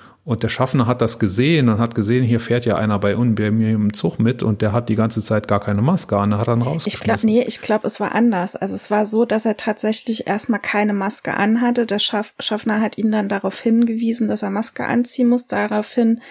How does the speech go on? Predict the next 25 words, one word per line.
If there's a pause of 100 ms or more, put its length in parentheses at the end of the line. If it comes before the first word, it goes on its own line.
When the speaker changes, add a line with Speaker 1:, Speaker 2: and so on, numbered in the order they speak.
(400)
Speaker 2:
gab's
dann
wohl
ein
bisschen
Ärger
und
es
kam
tatsächlich
die, (880)
ähm,
die
Polizei
ins,
ins
Abteil
gelaufen
und
dann
hat
er
weiter
gefilmt
und